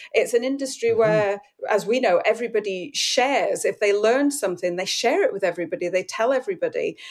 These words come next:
Speaker 1: And it's a great way to bolster, um, people going into a new season. It's more than a trade show. It's a society event within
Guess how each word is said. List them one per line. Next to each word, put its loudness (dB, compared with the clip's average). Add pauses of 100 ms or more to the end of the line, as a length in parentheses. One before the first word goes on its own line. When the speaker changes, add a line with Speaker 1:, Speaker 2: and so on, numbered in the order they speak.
(200)
Speaker 1:
And 0
it's -2
a -4
great 2
way 2
to 4 (400)
bolster, 2 (300)
um, 0
people 0
going 2
into 2 (220)
a 6
new -2
season. -2 (280)
It's 2
more 4
than -2
a -8
trade -4
show. -4 (120)
It's 0 (100)
a 4
society -4
event -2
within 2